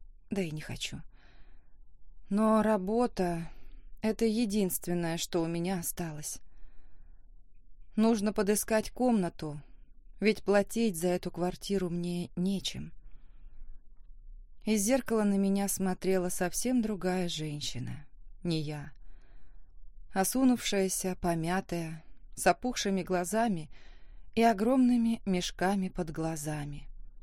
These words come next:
А главным моим украшением была не улыбка, как раньше — а приличный синяк.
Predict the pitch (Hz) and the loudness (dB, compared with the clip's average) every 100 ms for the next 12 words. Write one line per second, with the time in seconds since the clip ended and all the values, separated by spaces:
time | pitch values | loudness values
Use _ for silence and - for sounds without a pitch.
0 | - - - - - - - 190 175 190 | -16 -16 -16 -16 -16 -16 0 4 4 6
1 | 220 226 185 175 175 170 170 165 - 175 | 6 6 4 2 2 2 2 -2 0 -2
2 | - 190 175 170 160 160 170 170 170 165 | 0 2 2 0 -2 0 0 2 2 2
3 | 165 165 214 226 - - 165 - 185 170 | -2 0 0 0 -4 -2 -2 0 0 0
4 | 160 - - - - - - - - - | -2 -4 -4 -10 -12 -12 -14 -16 -18 -18
5 | - - - 185 - 165 160 190 - 175 | -20 -14 0 2 4 2 0 -2 -4 -4
6 | 165 - 160 147 143 139 - - - | -2 -2 -2 -4 -4 -8 -10 -12 -14